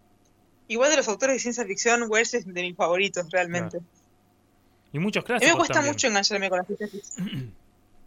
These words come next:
Speaker 1: Sí, es un autor clásico. A mí me cuesta mucho engancharme
Speaker 2: Mm.
Speaker 1: con, con lo que es ciencia ficción. Porque la, para mí, que, para que a mí me guste, tiene que ser, no sé, tiene que tener una, unas ciertas características.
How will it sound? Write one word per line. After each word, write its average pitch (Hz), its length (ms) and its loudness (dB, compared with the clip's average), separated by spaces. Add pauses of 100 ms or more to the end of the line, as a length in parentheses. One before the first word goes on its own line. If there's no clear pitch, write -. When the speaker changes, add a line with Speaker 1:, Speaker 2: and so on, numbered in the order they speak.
(140)
Speaker 1:
Sí, - 220 -6
es 294 80 -2
un 285 80 4
autor 269 240 0
clásico. 214 320 -2
A - 20 4
mí 311 80 4
me 339 60 2
cuesta 320 180 0
mucho 311 260 -4
engancharme 262 580 0
Speaker 2:
Mm. - 20 -4
Speaker 1:
con, 196 380 -2
con 196 180 -4
lo 208 100 0
que 247 60 -2
es 240 80 -2
ciencia 254 280 2
ficción. 247 800 4 (1200)
Porque 240 260 4
la, 233 140 2
para 247 140 4
mí, 294 80 -2
que, 320 140 -2
para 233 160 4
que 233 100 -6
a 220 60 0
mí 254 100 -4
me 311 140 2
guste, 302 560 2 (680)
tiene 311 240 0
que 247 80 -2
ser, 277 320 0 (280)
no 277 100 -8
sé, - 120 -4
tiene 311 180 2
que 320 60 -14
tener 277 140 -2
una, 285 180 0 (240)
unas 269 220 -6
ciertas 302 320 0 (320)
características. 262 1120 -2